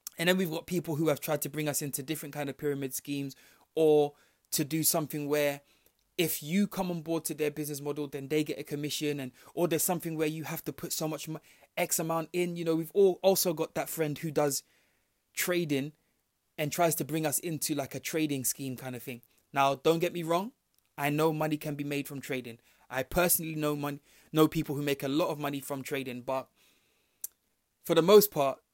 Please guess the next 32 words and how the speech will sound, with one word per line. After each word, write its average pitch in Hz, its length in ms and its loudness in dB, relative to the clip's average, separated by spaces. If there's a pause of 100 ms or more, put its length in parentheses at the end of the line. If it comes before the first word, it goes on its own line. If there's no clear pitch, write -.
(360)
<laughs> 135 300 -2 (600)
there 147 100 2
seems 175 260 2
to 151 100 -4
be 151 100 2
a 143 60 4
lot 202 300 2
of 185 80 -4
scamming 170 420 0
going 139 240 0
on 127 140 -4
there, 131 140 2
but 135 160 -2
we'll 139 140 0
leave 151 280 0
that 156 260 2 (260)
for 139 180 2
another 143 280 2
day. 135 140 0
I'm 139 120 0
not 160 120 -6
here 147 180 -2
to 147 120 -4
bash 147 380 -2
any 147 160 -6
business 139 380 -6
models, 143 480 -2 (400)
um, 131 400 0 (460)
but 180 280 6 (1080)
there's, 175 400 6 (140)
you 165 80 -4
know, 131 300 0